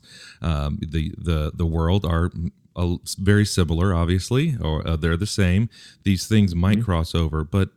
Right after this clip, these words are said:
Speaker 1: uh, thinking about this, as people maybe reject it, um,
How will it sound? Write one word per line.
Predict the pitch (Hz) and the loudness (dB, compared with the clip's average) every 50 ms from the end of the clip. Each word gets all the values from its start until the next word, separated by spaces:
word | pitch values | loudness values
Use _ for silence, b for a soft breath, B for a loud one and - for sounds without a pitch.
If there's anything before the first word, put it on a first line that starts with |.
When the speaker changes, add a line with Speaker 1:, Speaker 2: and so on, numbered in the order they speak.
| _ _ - | _ _ -4
Speaker 1:
uh, | 98 98 98 95 95 92 - - - 85 - - - | -2 0 2 2 2 0 0 -2 -6 -8 -8 -10 -12
thinking | - - 143 180 202 214 170 | -6 -4 -2 0 0 2 2
about | 120 80 78 76 71 - | 0 0 -2 -4 -4 -4
this, | - 87 76 80 - - _ b b b b b b b b b b | -6 -6 -6 -6 -10 -14 _ b b b b b b b b b b
as | 98 101 110 117 120 120 120 117 107 - - - - - _ - - | 0 2 2 4 2 2 2 2 0 -2 -6 -10 -12 -14 _ -18 -8
people | - 117 117 113 - 113 107 104 101 | -2 0 0 0 2 2 2 2 4
maybe | 90 101 104 107 98 92 | 4 4 4 4 4 2
reject | 80 90 87 78 71 90 87 90 - - 131 | -2 -2 -4 -2 -2 -2 -2 -2 -2 -2 -2
it, | 131 131 - _ _ _ _ _ _ _ _ - | -2 -2 -4 _ _ _ _ _ _ _ _ -6
um, | 95 92 92 90 87 85 82 - | -2 0 2 2 2 2 0 -4